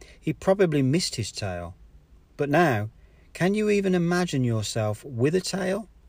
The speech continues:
Or can you imagine yourself walking down the street naked, without your jacket? Maybe you, maybe you still run around in jackets.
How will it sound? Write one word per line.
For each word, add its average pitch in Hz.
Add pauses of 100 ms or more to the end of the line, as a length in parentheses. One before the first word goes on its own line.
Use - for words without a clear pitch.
(400)
Or 143 (300)
can 185
you 180
imagine 160
yourself 127
walking 135
down 120
the 113
street 131
naked, 127 (480)
without 135
your 117
jacket? - (720)
Maybe 135
you, 123
maybe 135
you 117
still 123
run 127
around 127
in 139
jackets. -